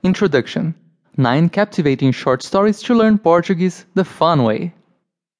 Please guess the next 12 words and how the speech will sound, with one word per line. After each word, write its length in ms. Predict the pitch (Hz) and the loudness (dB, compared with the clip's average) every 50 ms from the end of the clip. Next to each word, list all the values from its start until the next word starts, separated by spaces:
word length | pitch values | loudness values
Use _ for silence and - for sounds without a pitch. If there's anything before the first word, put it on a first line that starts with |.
| _ _ _ _ _ _ _ _ _ _ _ _ _ _ _ - 214 | _ _ _ _ _ _ _ _ _ _ _ _ _ _ _ -2 0
Do 80 | 254 | 2
you 120 | 262 262 190 | 4 4 4
know 160 | 143 139 147 | 4 4 2
what's 280 | 151 147 143 143 - - | 2 2 0 -2 -2 -2
the 120 | - 135 | -2 -2
hardest 500 | - - - 202 226 226 220 - - - | -2 0 2 2 2 2 2 -2 -2 -2
part 240 | - 151 156 175 170 - | 0 2 2 2 0 -4
of 180 | 156 - - | -6 -4 -2
learning 400 | 139 127 131 151 180 175 156 135 | 0 0 2 2 2 2 2 2
a 60 | 120 113 | 2 2
new 120 | 117 127 | 2 2
language? 540 | 127 120 120 139 175 208 220 208 - - | 2 2 2 2 2 2 0 0 -4 -16